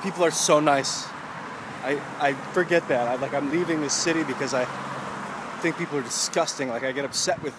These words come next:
myself and would blame everyone else around me. That it's like, there's too many people crawling all over each other. The city smells.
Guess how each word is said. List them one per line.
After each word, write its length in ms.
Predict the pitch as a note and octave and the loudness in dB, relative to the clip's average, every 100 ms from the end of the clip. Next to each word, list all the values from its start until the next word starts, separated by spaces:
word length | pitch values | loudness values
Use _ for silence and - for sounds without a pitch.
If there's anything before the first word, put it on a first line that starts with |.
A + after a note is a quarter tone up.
| - | -10
myself 600 | C#3 B2 - D3 C#3 C3+ | -6 -4 0 4 4 2
and 100 | A#2+ | -4
would 100 | A#2+ - - - - - - - - | -6 -6 -14 -16 -16 -18 -18 -18 -6
blame 240 | C#3 D3 D3 | -2 0 0
everyone 300 | C#3 C3+ C3+ | 0 2 2
else 220 | C#3+ - | 2 0
around 400 | B2+ B2+ C3 C#3 | 0 2 2 2
me. 160 | C3+ | 0
That 140 | C3 B2 | 0 -2
it's 140 | A#2 | -2
like, 160 | A2+ - - - - - | -4 -6 -10 -14 -14 -10
there's 140 | B2+ | -10
too 220 | - A3 | -2 2
many 200 | G#3 F#3 | 4 4
people 460 | D#3+ - G#3 - E3 | 2 2 0 2 0
crawling 380 | - F3 F3 F3+ | 4 8 10 10
all 140 | E3+ | 8
over 240 | F3 F3 F3 | 8 6 2
each 160 | - | 4
other. 380 | F3 D#3+ E3+ D#3+ | 6 6 6 4
The 100 | - | 2
city 300 | - F#3 E3 | 2 4 4
smells. 760 | - - D#3 D#3 D3+ D3+ - | 2 2 4 6 6 4 0